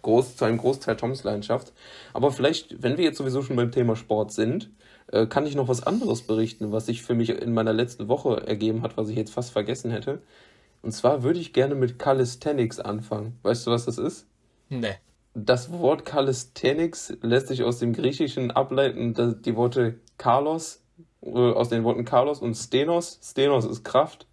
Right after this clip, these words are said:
Speaker 1: Kalos ist schön oder gut. Und, äh, das ist ein international gebräuchlicher Kulturbegriff, der sich, der sich, der quasi für Eigengewichtsübungen steht, beziehungsweise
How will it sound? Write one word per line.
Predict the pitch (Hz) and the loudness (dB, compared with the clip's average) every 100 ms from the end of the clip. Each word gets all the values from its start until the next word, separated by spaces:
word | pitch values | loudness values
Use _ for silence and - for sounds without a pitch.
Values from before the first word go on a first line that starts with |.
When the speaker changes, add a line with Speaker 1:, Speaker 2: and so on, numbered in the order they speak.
| - | -4
Speaker 1:
Kalos | - 123 123 | 2 4 4
ist | 117 117 | 0 -4
schön | - 135 147 | -2 0 2
oder | 113 110 | 0 0
gut. | 107 143 202 - _ _ - - - - - | 0 -2 -4 -8 _ _ -20 -20 -20 -20 -8
Und, | - 117 120 | 0 2 2
äh, | - 123 | 4 4
das | 127 | 2
ist | 131 127 | -2 2
ein | 123 | 2
international | 110 147 175 151 139 127 135 | 2 -2 0 -2 0 0 2
gebräuchlicher | 127 113 117 143 156 147 | 4 4 2 0 0 -2
Kulturbegriff, | - 120 185 202 135 113 156 - | 0 0 0 0 0 0 -2 -2
der | 120 | 0
sich, | 120 139 - _ _ _ | 0 -4 -8 _ _ _
der | 113 | -2
sich, | 117 120 120 - | -2 -4 -6 -6
der | - 113 | -2 2
quasi | 127 127 131 | 4 2 0
für | - 120 | 0 2
Eigengewichtsübungen | - 135 147 117 110 113 - 107 110 110 107 104 - - _ _ | 4 4 2 -2 -4 -6 -8 -6 -4 -4 -6 -10 -20 -20 _ _
steht, | - - 135 139 | -4 2 2 0
beziehungsweise | 127 143 147 135 127 127 131 | -2 -2 -2 2 4 4 4